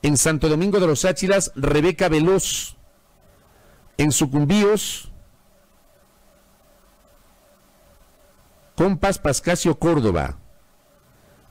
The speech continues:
En Tungurahua, Rosa Belén Mayorga. Y en Zamora Chinchipe, Héctor Valladares. Y la lista de parlamentarios andinos, que estará encabezada por Verónica Arias, la actual asambleísta por Loja.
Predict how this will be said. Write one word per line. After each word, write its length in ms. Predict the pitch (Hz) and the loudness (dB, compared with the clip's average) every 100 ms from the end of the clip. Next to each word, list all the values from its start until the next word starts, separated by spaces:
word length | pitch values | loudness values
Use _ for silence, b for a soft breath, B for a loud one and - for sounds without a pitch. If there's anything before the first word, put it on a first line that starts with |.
| _ - | _ -2
En 200 | 165 156 | 0 0
Tungurahua, 920 | 180 180 170 214 220 139 92 73 - - | 0 2 2 2 2 2 0 -4 -12 -14
Rosa 400 | 95 - 190 - | -4 0 2 2
Belén 260 | 160 151 170 | 2 2 2
Mayorga. 720 | 151 139 175 123 80 62 - - _ _ - | 2 2 2 2 0 -4 -10 -18 _ _ -2
Y 100 | 202 | 0
en 100 | 202 | 2
Zamora 300 | 190 175 170 | 2 2 0
Chinchipe, 680 | 151 127 160 143 170 165 - 143 | -2 -2 -2 2 2 0 -2 -2
Héctor 480 | 139 - 160 - - | -2 0 0 0 -4
Valladares. 880 | 101 110 98 90 76 - - - - - - - - - _ _ - - - _ _ b b b b b b b | -2 2 2 2 0 -4 -6 -8 -12 -20 -20 -20 -20 -20 _ _ -20 -20 -20 _ _ b b b b b b b
Y 100 | 170 | 0
la 100 | 220 | 2
lista 240 | 202 175 208 | 0 0 0
de 80 | |
parlamentarios 680 | 170 175 165 160 165 175 165 | 0 0 0 0 2 2 2
andinos, 720 | 175 160 160 156 175 - - - - _ _ _ _ _ _ _ - - | -2 0 0 0 -2 -6 -12 -20 -20 _ _ _ _ _ _ _ -20 -6
que 80 | - | -2
estará 220 | 143 147 | 0 0
encabezada 540 | 151 147 143 151 147 - | 0 2 2 2 0 2
por 260 | 147 151 113 | 2 0 0
Verónica 480 | 120 139 139 135 | 0 2 0 2
Arias, 400 | 131 131 147 - - | 2 2 2 0 -2
la 100 | 117 | -2
actual 220 | 101 135 | 0 0
asambleísta 500 | 127 117 120 - 120 | 0 0 0 0 0
por 160 | 113 107 | 2 2
Loja. 380 | 110 - 78 | 2 0 -8